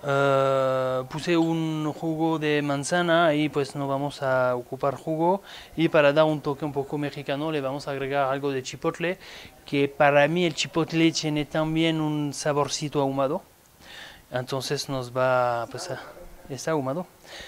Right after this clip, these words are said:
Entonces, eh, este saborcito pues nos va también a dar la parte ahumada de la salsa. No vamos a meter mucho por-, porque, eh, nuestro jefe de cama-, de cámaras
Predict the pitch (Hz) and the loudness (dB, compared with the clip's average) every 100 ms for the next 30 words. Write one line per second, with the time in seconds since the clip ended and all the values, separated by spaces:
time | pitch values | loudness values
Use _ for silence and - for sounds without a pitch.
0 | - - 127 135 156 139 143 139 135 139 | -16 -10 -4 -2 -2 -2 0 2 2 0
1 | - 151 160 147 - 139 170 165 143 139 | -2 0 4 4 0 -2 -2 -2 -4 -4
2 | 135 139 139 139 139 131 139 135 - - | -2 0 0 0 0 0 0 -2 -6 -20
3 | - - 131 127 127 131 - - 143 139 | -20 -10 -2 0 0 -2 -2 -2 0 2
4 | 135 131 131 135 135 131 139 131 127 123 | 4 4 2 2 2 4 2 2 0 0
5 | - 123 123 135 156 160 165 156 139 139 | -2 -10 -8 -2 0 0 0 -2 -4 -4
6 | 135 143 131 139 151 - 175 202 - - | -2 -2 -2 -4 -6 -4 -2 -4 -6 -20
7 | - - - - 131 123 - - 143 127 | -20 -20 -20 -10 -8 -8 -10 -10 -8 -8
8 | - 143 135 127 123 123 123 123 123 - | -4 -2 -2 -2 -4 -8 -10 -10 -10 -12
9 | 135 131 127 123 120 117 113 113 110 143 | -8 -6 -4 -4 -6 -6 -8 -10 -10 -12
10 | 127 147 139 123 123 120 117 127 131 131 | -6 -6 -6 -6 -8 -8 -6 -6 -4 -6
11 | 127 120 139 139 156 185 - | -6 -8 -4 0 2 0 -2